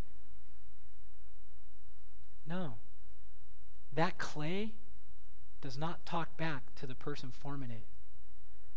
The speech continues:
That's exactly what Paul is saying. The clay does not talk back to the potter. Brothers and sisters, we are the clay. God is the potter. He makes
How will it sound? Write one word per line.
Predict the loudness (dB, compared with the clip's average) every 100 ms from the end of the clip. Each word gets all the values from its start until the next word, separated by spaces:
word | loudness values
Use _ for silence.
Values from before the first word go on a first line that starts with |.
| 0 0 0
That's | 0 0
exactly | 0 0 0 0 0
what | 0 0
Paul | 0 0
is | 0
saying. | 0 0 0 0 0 0 0 0 0 0 0 0 0 0 0 0 0 0 0
The |
clay | 0 0 0
does | 0 0
not | 0 0
talk | 0 0 0
back | 0 0
to | 0
the | 0
potter. | 0 0 0 0 0 0 0 0 0 0 0 0 0 0 0
Brothers | 0 0
and | 0
sisters, | 0 0 0 0 0
we | 0
are | 0
the | 0
clay. | 0 0 0 0 0 0 0 0 0 0 0 0 0 0 0 0 0 0 0 0
God | 0 0 0
is | 0
the | 0
potter. | 0 0 0 0 0 0 0 0 0 0 0 0 0 0 0 0 0 0 0 0 0 0 0 0 0 0 0 0 0 0 0 0 0 0 0 0
He | 0 0
makes | 2 0 0